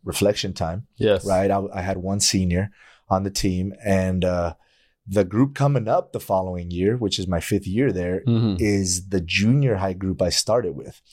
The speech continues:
Speaker 1: So that's technically my group. That's the group that I, when I first got the job, we did camps with. We taught
Speaker 2: Mm.
Speaker 1: them our program, our style.
Speaker 2: Mm-hmm.
Speaker 1: Man, we won over twenty games that year.
Speaker 2: Whoa,
Speaker 1: We went
Speaker 2: come on.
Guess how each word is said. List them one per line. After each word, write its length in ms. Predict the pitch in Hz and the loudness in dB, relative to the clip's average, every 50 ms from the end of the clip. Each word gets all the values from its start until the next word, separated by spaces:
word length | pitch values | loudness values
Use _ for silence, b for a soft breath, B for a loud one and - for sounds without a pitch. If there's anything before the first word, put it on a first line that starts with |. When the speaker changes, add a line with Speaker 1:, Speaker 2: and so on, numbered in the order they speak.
| B B B B | B B B B
Speaker 1:
So 140 | B - 113 | B 0 4
that's 180 | 220 170 233 240 | 6 6 4 4
technically 420 | - - 160 151 139 120 - 113 101 | -2 -8 -8 -8 -8 -8 -8 -6 -6
my 140 | 101 95 82 | -6 -8 -6
group. 340 | 87 104 110 95 80 71 - | -2 -2 0 0 -2 -2 0
That's 240 | 104 104 107 - | 0 2 2 0
the 80 | - - | -2 0
group 240 | 98 107 113 104 98 | 0 0 0 2 2
that 120 | 104 92 | 2 2
I, 220 | 92 92 95 95 92 | 4 4 2 2 0
when 160 | 90 92 92 | -2 -2 -2
I 100 | 92 95 | -2 -2
first 320 | 92 - 117 117 117 113 | 0 0 0 0 -2 0
got 200 | 113 113 110 - | 2 2 2 2
the 40 | 104 | -2
job, 360 | 95 85 - 90 92 92 90 b b b b b b b b b | -4 -2 0 0 0 0 -2 b b b b b b b b b
we 140 | 104 107 | 2 2
did 180 | 95 104 90 - | 4 2 0 -2
camps 380 | - 107 95 92 92 - - - | 0 0 0 0 0 -2 -4 -4
with. 280 | 73 - - - - _ | -8 -12 -12 -16 -6 _
We 280 | 123 123 117 107 110 110 | 4 4 4 4 4 2
taught 200 | 107 104 98 101 | 2 2 0 2
Speaker 2:
Mm. 60 | 98 | 0
Speaker 1:
them 180 | 101 95 95 | -2 -2 -2
our 680 | 95 - 95 98 98 98 95 95 95 95 95 92 85 - _ _ _ _ | -6 -4 -2 0 0 2 0 0 0 -2 -2 -4 -6 -10 _ _ _ _
program, 500 | - - 107 104 104 92 92 87 87 85 | -6 -2 0 0 0 -2 -4 -6 -6 -6
our 160 | 92 98 101 95 | -4 -4 -2 0
style. 600 | - - - 98 92 95 92 90 85 80 76 b b b b b | -2 -2 0 0 0 0 0 -2 -2 -4 -8 b b b b b
Speaker 2:
Mm-hmm. 320 | 113 117 117 120 104 98 | 4 4 6 4 4 4
Speaker 1:
Man, 320 | 101 110 110 113 113 110 | 2 2 2 2 2 0
we 140 | 104 113 117 | 0 0 -2
won 320 | 113 101 113 113 113 117 113 | -2 -2 -2 -2 -2 0 0
over 180 | 107 101 95 85 | 0 -2 -2 -6
twenty 340 | - - 107 101 101 104 | -6 -4 -4 -2 -2 0
games 320 | 90 95 90 90 92 90 87 | 0 0 0 0 0 0 0
that 180 | 90 73 67 | 2 2 2
year. 220 | 73 76 73 82 101 | 0 0 0 0 0
Speaker 2:
Whoa, 500 | 101 113 120 131 139 139 139 131 120 110 104 | 0 2 2 2 4 2 2 0 -2 -2 -4
Speaker 1:
We 40 | 98 | -4
went 240 | 101 107 104 113 117 | -6 -6 -6 -6 -4
Speaker 2:
come 80 | 110 104 | -2 -2
on. 80 | 113 | 0